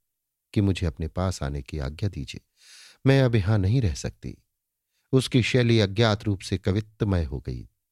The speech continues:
पत्र समाप्त करके वो उसी वक्त पास ही के लेटर बॉक्स में डाल आई। पत्र डाल आने के बाद उसका उद्वेग शांत हुआ तो उसे विचार आया कि मेरा रानी जी के कमरे में छिपकर जाना और पत्रों को पढ़ना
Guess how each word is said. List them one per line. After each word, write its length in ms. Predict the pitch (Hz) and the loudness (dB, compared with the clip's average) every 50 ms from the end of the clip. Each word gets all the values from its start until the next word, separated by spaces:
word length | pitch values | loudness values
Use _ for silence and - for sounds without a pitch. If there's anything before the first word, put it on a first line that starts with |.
| _ _ _ _ - | _ _ _ _ 0
पत्र 240 | 139 127 - 135 123 | 0 2 2 0 0
समाप्त 400 | - 123 113 120 123 120 - - | 2 2 2 2 2 0 -2 -2
करके 300 | - 120 107 101 - 113 | -2 0 0 0 0 -2
वो 180 | 104 101 104 | 0 0 0
उसी 200 | 95 - - 107 | -2 -2 -2 -2
वक्त 300 | 92 95 107 - _ _ _ _ _ _ _ _ _ - | 0 0 -2 -2 _ _ _ _ _ _ _ _ _ 0
पास 280 | 107 104 98 - - | 2 2 2 2 -2
ही 80 | 98 90 | -4 -4
के 100 | - 87 | -4 -4
लेटर 280 | 85 90 82 - 82 | -2 -4 -4 -4 -6
बॉक्स 340 | 78 80 92 107 107 - - | -6 -4 -4 -4 -4 -6 -8
में 100 | 80 69 | -8 -8
डाल 200 | 62 64 58 55 | -6 -8 -8 -10
आई। 180 | 50 50 - _ _ _ _ _ _ _ _ _ _ _ _ _ _ _ _ - | -10 -14 -16 _ _ _ _ _ _ _ _ _ _ _ _ _ _ _ _ 0
पत्र 260 | 120 123 - - 120 | 0 2 2 2 0
डाल 240 | 110 104 98 101 98 | 2 4 4 4 4
आने 180 | 92 87 85 87 | 2 2 0 -2
के 120 | - 90 | -4 -4
बाद 280 | 82 87 87 85 82 85 | -4 -2 0 0 0 -2
उसका 260 | 82 - - - 80 | -6 -6 -4 -4 -4
उद्वेग 460 | 73 69 67 - 80 78 71 67 78 | -4 -4 -4 -4 -4 -4 -4 -6 -8
शांत 420 | - - - 98 101 113 117 - - | -10 -6 -4 -2 -2 -2 -2 -4 -4
हुआ 240 | 95 82 78 76 - _ _ _ _ - _ _ _ - | -4 -4 -4 -6 -8 _ _ _ _ -20 _ _ _ 0
तो 60 | 139 | 2
उसे 140 | 120 143 135 | 2 2 2
विचार 400 | 123 127 - - 135 127 123 117 | 2 2 2 2 2 2 4 2
आया 360 | 104 101 101 101 98 95 95 | 2 2 2 2 2 0 0
कि 140 | - - 90 | -2 -4 -4
मेरा 220 | 87 85 85 85 | -2 -2 -2 -2
रानी 300 | 80 82 82 82 82 80 | -2 -2 -2 -2 -2 -4
जी 120 | 78 82 | -6 -8
के 120 | 80 - 82 | -10 -10 -8
कमरे 300 | - - 76 71 80 78 | -6 -6 -4 -4 -4 -6
में 100 | 76 71 | -6 -8
छिपकर 360 | - - - - - 73 65 | -10 -10 -10 -8 -6 -6 -4
जाना 340 | - 104 101 95 78 - - _ _ _ _ _ _ _ _ _ _ _ _ _ | 0 0 0 0 -2 -6 -10 _ _ _ _ _ _ _ _ _ _ _ _ _
और 140 | - 90 87 | -2 -2 -2
पत्रों 380 | - - 95 92 - - 90 82 | -2 -2 -4 -4 -2 -4 -4 -4
को 120 | - - | -4 -6
पढ़ना 400 | - - 78 73 73 71 65 58 | -6 -6 -4 -4 -6 -8 -10 -10